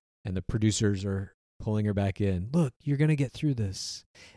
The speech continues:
This is just the hard part you have to go through before we give you the real hard part,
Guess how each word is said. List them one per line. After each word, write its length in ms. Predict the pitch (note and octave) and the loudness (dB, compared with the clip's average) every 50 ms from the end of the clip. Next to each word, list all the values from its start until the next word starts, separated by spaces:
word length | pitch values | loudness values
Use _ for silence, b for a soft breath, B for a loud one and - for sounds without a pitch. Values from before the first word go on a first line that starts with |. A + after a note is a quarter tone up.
| b b | b b
This 140 | - C#3 - | -2 0 0
is 140 | D3 C#3 C3 | 0 0 -2
just 260 | - C3+ B2+ - - - | -2 -2 -2 -2 0 0
the 60 | A2+ | 0
hard 320 | - - E3 F3 F3 D3 - | 0 2 2 2 2 2 0
part 220 | G#2+ G2+ F#2 - | -2 -2 -2 -2
you 120 | F#2+ F#2 F2+ | -2 -2 0
have 180 | G2 G2 - - | 0 -2 -4 -4
to 80 | - G2+ | -6 -4
go 240 | G#2 A2+ A#2 A#2+ A2+ | -2 -2 -2 -2 -2
through 400 | - - F2 F2 D#2+ D#2 D#2 D#2 | -4 -6 -6 -6 -4 -4 -6 -4
before 400 | - F2 - - F2+ F2+ F#2 F#2 | -4 -4 -4 -2 -4 -4 -4 -4
we 260 | F2+ F2+ F#2 F2+ E2+ E2+ _ _ _ - | -4 -6 -6 -8 -10 -14 _ _ _ -4
give 160 | - G#2+ F#2 | -2 -2 0
you 160 | F#2 F#2 F#2+ | 0 -2 -2
the 140 | F2 F2+ F2+ | 0 0 0
real 500 | F2 F2 F2+ F#2 F#2+ F#2 F#2 F2+ F2+ E2+ | 0 2 2 2 2 2 2 2 0 0
hard 460 | - - F#2+ F#2 F2 E2+ E2 D#2 D2+ | -2 -2 -2 -2 -2 -4 -6 -6 -4
part, 340 | - F2 E2+ D#2 D#2 D#2 - | -4 -2 -2 -2 -4 -6 -10